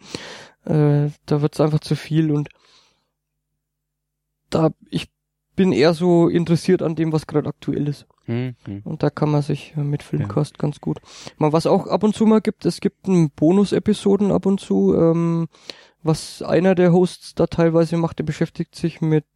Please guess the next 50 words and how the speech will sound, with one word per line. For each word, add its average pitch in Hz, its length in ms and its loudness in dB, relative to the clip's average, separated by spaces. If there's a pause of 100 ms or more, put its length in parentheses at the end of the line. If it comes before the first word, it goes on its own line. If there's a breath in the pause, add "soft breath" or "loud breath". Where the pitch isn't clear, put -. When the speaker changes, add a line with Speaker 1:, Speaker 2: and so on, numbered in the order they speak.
Speaker 1:
äh, 143 260 4
Filmmusik. 185 600 -2 (600)
Speaker 2:
Mhm. 120 160 -6
Speaker 1:
Und - 340 -8
er 151 40 2
Speaker 2:
Ja. - 0 -
Speaker 1:
macht 156 220 -2
dann 165 100 2
mal 160 120 2
so 156 100 0
einen 160 140 2
fünfzehn, 175 420 -2
zwanzig 156 380 -2
Minuten 165 520 2
über 160 600 2
James 151 280 -2
Bond 151 280 -2
Musik 151 480 -8
oder 147 280 -2
über 147 220 0
die 147 100 0
Musik 147 340 -2
der 143 100 0
Bourne-Filme 147 680 0
oder 143 160 -2
so, 143 300 -6
solche 139 260 -6
Speaker 2:
Mhm. 110 60 -8
Speaker 1:
Sachen. 151 220 -6 (520 loud breath)
Das - 120 0
ist - 80 -4
dann 196 120 2
auch 147 100 4
mal 220 140 4
ganz 214 200 2 (120)
cool, 202 340 4
da 165 180 2
kann 175 180 0
man 170 100 4
ja 160 60 4
mal 160 140 2
zwanzig 160 320 -2
Minuten 160 360 0
kurz - 380 -6
reinhören. 175 460 0 (680 soft breath)
Das 151 120 -4
ist 156 40 -2
ja 151 60 2
nicht 147 160 -2
viel. 185 320 -2